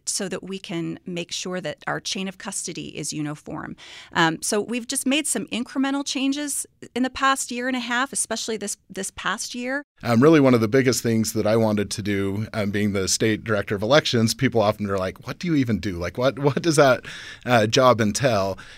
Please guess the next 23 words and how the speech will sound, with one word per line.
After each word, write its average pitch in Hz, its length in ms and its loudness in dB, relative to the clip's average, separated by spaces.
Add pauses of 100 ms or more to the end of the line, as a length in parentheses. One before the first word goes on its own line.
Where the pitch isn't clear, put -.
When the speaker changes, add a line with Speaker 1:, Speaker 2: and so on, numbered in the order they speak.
Speaker 2:
And 127 100 2
I 135 60 10
really 180 220 8
like 123 180 6
something 117 240 0
Lieutenant 110 340 0
Governor 101 200 0
Henderson 101 380 -2
told 107 160 -4
me 98 60 -4
when 95 140 -4
I 101 80 -2
interviewed 101 300 -2
for - 100 -8
the 104 80 0
job 98 260 -2
is 95 100 -4
you 104 60 -2
can't 135 340 2
govern 98 340 0
from 95 180 -6
the 92 100 -6
Hill. 78 380 -8